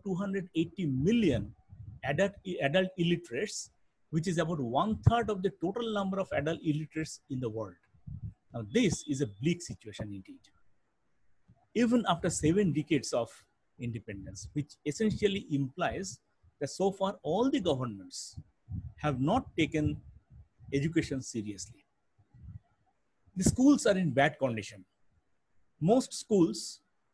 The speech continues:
uh, school buildings are unfit for any practical use. Many do not have roof over their heads.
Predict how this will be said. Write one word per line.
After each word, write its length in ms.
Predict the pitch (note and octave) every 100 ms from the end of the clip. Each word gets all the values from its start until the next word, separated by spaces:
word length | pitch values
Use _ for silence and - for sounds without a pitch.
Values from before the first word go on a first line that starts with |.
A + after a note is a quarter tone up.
| _ _ _ -
uh, 520 | D3 D3+ D3+ D3+ F3
school 260 | - G3 D#3+
buildings 480 | D3+ F3+ G3 F3+
are 180 | F3 D#3 -
unfit 420 | C#3 C#3+ A#3 A#3
for 400 | - E3+ E3+ D#3+ - _ _ _ _ _ - - - -
any 160 | D3+
practical 460 | D3+ C#3 - D#3 D#3+
use. 500 | D#3 A3+ A3 - - _ _ _ _ _ _ C3
Many 260 | D#3 F3+
do 140 | C3+ D3+
not 180 | D#3+
have 180 | D#3 C3
roof 380 | A2+ A#3+ C4 -
over 200 | F#3+ G3
their 180 | F#3 F3
heads. 560 | F#3+ G3 - - -